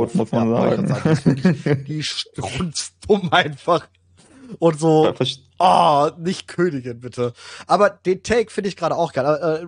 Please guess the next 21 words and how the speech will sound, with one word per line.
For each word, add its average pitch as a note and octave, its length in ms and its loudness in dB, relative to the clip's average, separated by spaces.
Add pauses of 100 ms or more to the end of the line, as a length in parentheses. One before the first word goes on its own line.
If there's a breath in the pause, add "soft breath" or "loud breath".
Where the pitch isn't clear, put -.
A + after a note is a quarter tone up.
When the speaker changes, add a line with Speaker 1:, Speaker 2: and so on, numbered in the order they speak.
(100)
Speaker 1:
kurz, - 280 -4
kurz F#3 200 -6
nochmal D#3+ 160 -4
zu C3+ 80 -8
Ende. A2+ 120 -14
Ja, D3 160 0
klar. A2 220 -6 (380 loud breath)
Ähm, D#3 320 2
wir, D#3 240 -4
wir D3+ 100 -2
können G3+ 220 -2
von G3 120 0
Ashara D#3 380 -2
ausgehen, C#3+ 340 -4
dass B2+ 140 -4
sie B2+ 100 -10
wahrscheinlich A2+ 460 -6
ziemlich G#3 640 -8
viel C#3+ 320 -8
Wissen A2 340 -8
hat. F2+ 220 -14